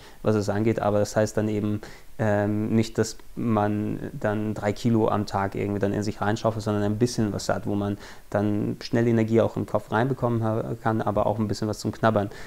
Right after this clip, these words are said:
zwischendurch drin oder ein paar, ähm, Reiswaffeln mit Geschmack oder sowas, ne,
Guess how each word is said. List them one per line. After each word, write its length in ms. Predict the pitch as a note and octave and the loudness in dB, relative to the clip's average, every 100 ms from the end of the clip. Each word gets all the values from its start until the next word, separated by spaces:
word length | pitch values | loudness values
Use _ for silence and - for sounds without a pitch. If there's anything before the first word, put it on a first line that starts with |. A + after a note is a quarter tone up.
| - | -14
zwischendurch 460 | - A#2 A2 G2+ G2 | -8 -4 0 0 -2
drin 180 | - G#2+ | -2 0
oder 160 | G#2+ | 2
ein 100 | G#2 | 0
paar, 440 | G#2+ G2+ G2+ G#2 G#2+ | 0 0 0 0 0
ähm, 360 | G#2+ G#2 G#2 | -2 -2 -2
Reiswaffeln 640 | G#2+ G#2 A2+ - G2+ G2+ G2 | 0 2 2 2 0 0 -2
mit 120 | - | -2
Geschmack 460 | A2 - F#2 - - | -4 -4 -6 -8 -8
oder 240 | A#2 G#2 | -4 -2
sowas, 300 | A2+ A2+ - | -4 -8 -4
ne, 180 | G#2+ A2 | -2 0